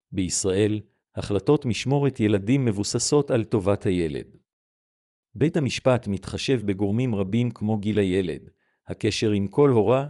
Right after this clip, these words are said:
ויכולת ההורים לטפל בילד. אם אחד מבני הזוג היה בוגד,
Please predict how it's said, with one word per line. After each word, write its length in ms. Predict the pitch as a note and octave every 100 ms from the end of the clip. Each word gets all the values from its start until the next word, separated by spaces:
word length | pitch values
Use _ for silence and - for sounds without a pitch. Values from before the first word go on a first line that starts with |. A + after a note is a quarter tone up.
| -
ויכולת 540 | G2+ G2 - D3 C3+
ההורים 380 | A#2+ G2+ A#2+ C#3
לטפל 420 | A#2+ - - G#2
בילד. 600 | F#2 G2 F2+ D#2+ B1 - - _ _ _ _ _ _ _ _ _ B2+
אם 160 | C#3
אחד 240 | A#2 B2 A2+
מבני 360 | G2 E2+ G2 A#2
הזוג 320 | F#2 A#2+ G#2+
היה 200 | G2+ A2
בוגד, 400 | G#2 F#2+ G2